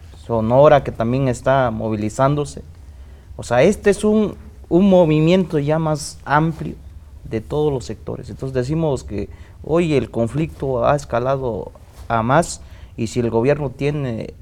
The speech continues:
ese tacto político de realmente darle la participación de los actores principales para la transformación de la educación de nuestro país. ¿Y esos quiénes son? Son los profesores, son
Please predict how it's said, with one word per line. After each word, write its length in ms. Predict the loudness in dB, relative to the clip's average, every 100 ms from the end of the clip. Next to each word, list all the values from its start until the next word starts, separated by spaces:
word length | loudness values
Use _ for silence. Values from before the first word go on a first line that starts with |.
| -12 -6
ese 280 | -4 -4 -6
tacto 520 | -4 -4 -2 -4 -6
político 640 | -2 0 0 -2 -14 -18 -20 -20 -20 -20 -20 -20 -20 -20 -20 -18 -12
de 580 | -4 -2 0 -2 -4 -6 -14 -20 -16 -2
realmente 840 | 4 4 4 2 0 -2 0 4
darle 260 | 6 6 6
la 200 | 4 2
participación 800 | -6 -6 -10 -8 -6 -4 -4 -2
de 80 | -4
los 180 | -4
actores 580 | -10 -10 -4 -2 -2 -6 -16 -16 -4
principales 800 | -4 -2 -4 2 4 4 -2 -12 -20 -20 -6
para 120 | -4
la 120 | -2 -4
transformación 680 | -8 -10 -8 -8 -8 -8
de 80 | -8
la 100 | -8
educación 420 | -10 -12 -16 -14
de 100 | -12
nuestro 280 | -14 -14 -18
país. 360 | -18 -18 -18 -18 -18 -6
¿Y 120 | -4
esos 240 | -4 -6
quiénes 260 | -6 -6 -6
son? 160 | -8 -10 -16 -16 -10
Son 200 | -6 -6
los 120 | -6
profesores, 760 | -8 -8 -4 0 0 -2 -10 -20 -18 -18 -18
son 500 | -4 0 2 2 0